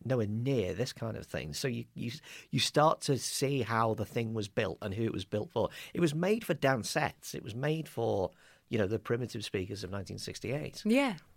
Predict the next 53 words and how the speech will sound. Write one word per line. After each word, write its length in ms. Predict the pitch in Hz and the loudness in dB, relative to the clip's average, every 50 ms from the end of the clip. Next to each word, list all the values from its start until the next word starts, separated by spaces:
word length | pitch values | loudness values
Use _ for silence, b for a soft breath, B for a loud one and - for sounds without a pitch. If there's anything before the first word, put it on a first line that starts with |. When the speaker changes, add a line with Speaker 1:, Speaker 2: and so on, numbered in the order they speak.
| - - | 0 2
Speaker 2:
Yeah, 180 | 262 302 269 | 4 4 6
indeed. 320 | - 214 226 277 269 220 208 | 6 4 4 4 4 2 2
You 120 | 208 208 | -2 0
get 160 | - 240 247 - | 0 0 -2 0
to 80 | - 226 | -4 -4
sort 140 | - 202 | -2 -2
of 60 | 196 - | -2 -2
see 200 | - - 226 214 | 0 0 2 2
the, 280 | 185 190 196 190 - - | 2 2 0 0 0 0
the, 300 | 185 196 190 180 175 - | 0 0 2 2 0 0
the 80 | - 190 | -2 -2
stitching, 580 | 180 - - - 226 214 - - - 156 156 160 | 0 0 2 2 0 0 0 -4 -4 -2 -4 0
don't 280 | 160 196 208 202 - - | 2 4 4 4 2 2
you? 60 | 139 127 | 4 6
Speaker 1:
Yeah. 180 | 135 131 123 113 | 6 8 8 6
Speaker 2:
And 80 | - 185 | 6 4
the 60 | 185 | 4
odd 120 | 190 185 | 2 2
bit 120 | - 180 - | 2 0 -2
of 100 | 180 - | 0 -2
stuffing 360 | - - 214 214 - 190 180 | 0 -2 -2 0 0 -4 -4
coming 260 | - 175 156 156 151 | -4 -4 -4 -4 -4
out, 160 | 147 - - - | -4 -6 -4 -4
and 120 | 170 185 | -4 -2
that's 220 | 196 185 185 - - | -2 -2 -4 -4 -6
a 40 | 165 | -6
wonderful 460 | 165 160 165 156 151 151 - - 151 | -4 -4 -2 -4 -4 -4 -8 -10 -12
thing. 340 | - - 220 170 123 139 147 - - | -6 -4 -2 -2 -2 -4 -8 -4 2
Speaker 1:
We 160 | 135 127 156 | 6 8 8
also 460 | 175 180 175 - 160 135 127 120 117 | 8 8 8 6 6 6 6 4 2
made 200 | - 131 127 127 | 2 2 2 4
sure 160 | - - 135 127 | 4 4 4 2
that 80 | 120 | 2
we 80 | - 117 | 0 2
did 160 | - 127 113 | 0 2 2
the 100 | 123 113 | 2 2
real, 380 | 110 120 123 120 120 117 113 - | 4 4 4 6 4 4 2 2
we 100 | - 120 | 0 0
did 180 | 113 151 147 - | 2 2 2 2
the 60 | - | 0
challenges, 520 | - - 135 127 127 123 113 104 101 90 | 2 4 4 4 4 2 0 -2 -2 -2
didn't 200 | - 123 - - - | -2 -4 -4 -2 -2
we? 180 | 92 92 95 - | -2 -2 -2 -2
We 120 | 110 113 | -2 -2
did 320 | 110 - 135 123 117 107 - - | 0 4 4 4 4 4 0 -8
the, 80 | - | -4
we 80 | 123 113 | -4 0
did 120 | 110 143 120 | 2 2 0
the 80 | 113 | 2
difficult 400 | 92 139 127 - - - 123 113 | 2 2 0 2 2 2 2 4
ones. 220 | 110 101 92 85 - | 4 2 0 0 0
Helter 280 | - 165 165 - - | 2 2 2 2 0
Skelter, 520 | 139 - - 135 123 123 - - - - | -2 0 2 2 2 2 2 -2 -6 -6